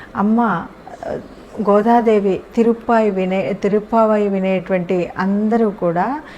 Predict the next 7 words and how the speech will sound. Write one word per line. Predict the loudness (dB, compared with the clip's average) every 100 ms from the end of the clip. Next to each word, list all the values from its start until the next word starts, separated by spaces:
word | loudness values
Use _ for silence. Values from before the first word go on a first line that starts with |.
| -20 -2
ఈరోజు | 4 6 6 4 2
ఆ | 2 2
తల్లి | 2 2 4
ఒక్కొక్క | 4 2 -2 -2 0
రోజు | 2 2 2
ఒక్కొక్క | 0 -2 -2
పాసురం | 0 0 0 -2 -4